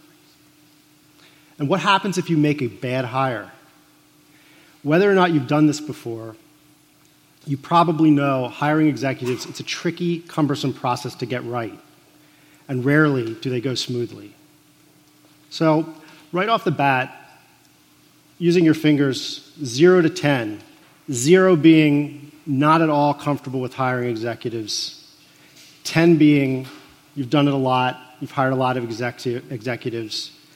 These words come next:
How do people feel, zero to ten? Fingers. Some very comfortable,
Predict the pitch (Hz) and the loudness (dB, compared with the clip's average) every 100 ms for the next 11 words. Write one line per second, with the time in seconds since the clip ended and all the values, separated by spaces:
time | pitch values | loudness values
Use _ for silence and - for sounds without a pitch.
0 | _ - 185 180 185 165 - 165 131 101 | _ -2 -2 -2 -4 -6 0 2 2 -4
1 | 104 123 143 139 - 131 104 98 _ _ | -8 -4 -2 -2 -4 -6 -6 -12 _ _
2 | _ _ _ _ _ _ _ _ 151 127 | _ _ _ _ _ _ _ _ -2 -2
3 | 104 - - - _ _ _ _ _ _ | -4 -12 -20 -20 _ _ _ _ _ _
4 | _ _ _ _ _ _ _ - - 156 | _ _ _ _ _ _ _ -8 -2 0
5 | 131 151 151 - 151 139 147 143 139 135 | 4 6 4 2 -4 -2 -2 0 -2 -4